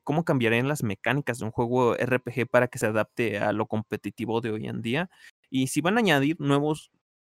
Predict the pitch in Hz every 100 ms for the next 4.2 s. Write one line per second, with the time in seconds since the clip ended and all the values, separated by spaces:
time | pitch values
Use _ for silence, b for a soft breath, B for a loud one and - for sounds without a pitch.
0 | _ _ 110 95 87 87 - 127 113 120
1 | - - 123 127 170 117 107 120 110 104
2 | 117 214 - 120 127 123 127 131 214 -
3 | - B B B _ _ 131 123 127 120
4 | 127 87